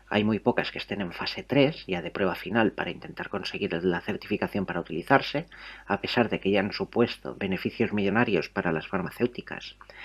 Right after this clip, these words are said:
debido a los acuerdos con contratos draconianos,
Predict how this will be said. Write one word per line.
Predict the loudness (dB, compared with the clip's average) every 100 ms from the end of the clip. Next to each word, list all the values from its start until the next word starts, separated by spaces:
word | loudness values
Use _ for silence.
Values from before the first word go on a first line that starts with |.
| -14 -10 2
debido | 4 8 8
a |
los | 8 6
acuerdos | 0 2 2 2 -2 -4 -12 -14 -16 -18 _
con | 4 6 6 4 0
contratos | 0 2 2 4 2 4 2 2 0 -2 -6
draconianos, | 0 2 2 0 4 4 4 2 -4 -10